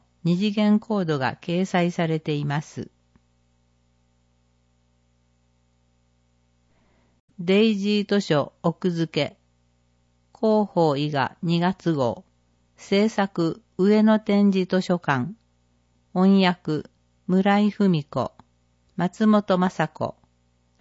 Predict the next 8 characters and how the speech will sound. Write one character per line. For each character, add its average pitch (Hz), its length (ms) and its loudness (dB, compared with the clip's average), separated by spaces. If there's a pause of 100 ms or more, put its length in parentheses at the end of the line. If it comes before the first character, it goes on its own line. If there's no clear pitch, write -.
(140)
平 196 400 2
岡 180 300 -2
節 185 420 -2
代。 170 240 -4 (640)
西 220 280 2
岡 208 320 2
典 196 300 4
子、 - 280 -8